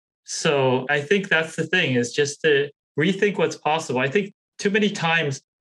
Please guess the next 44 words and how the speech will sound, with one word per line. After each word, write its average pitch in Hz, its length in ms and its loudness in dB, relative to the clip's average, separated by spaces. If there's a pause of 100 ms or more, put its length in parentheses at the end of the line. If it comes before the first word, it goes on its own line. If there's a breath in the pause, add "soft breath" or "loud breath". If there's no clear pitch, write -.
(140)
it's 156 160 -2
so 220 400 0
easy 165 480 0
to 131 100 -6
get 143 280 0
into 156 480 0
the 131 160 2
thing 143 340 0
of 123 260 0
the 131 80 0
routine, 131 600 0 (420)
right? 165 280 -2 (200)
Where 139 140 2
it's 143 200 -2
like, 135 280 0
it's - 180 -12
the 123 80 -12
same 165 320 0
thing 151 220 0
over 147 360 0
and 143 120 0
over, 143 280 2
thinking 160 600 -2 (240)
that's 147 280 -2
the 135 180 2
only 131 340 2
way. 123 480 2
And 135 200 0
I 127 140 0
think 156 400 -2 (580)
there's 147 280 2
always 190 600 0
change 151 680 0
occurring, 190 560 0 (320)
is 156 320 2
to 143 140 -2
just 170 360 -4
really 175 300 2
pay 165 320 -2
attention 151 560 -2
and 135 160 0
to - 120 -14
be 127 160 -2
curious 160 800 0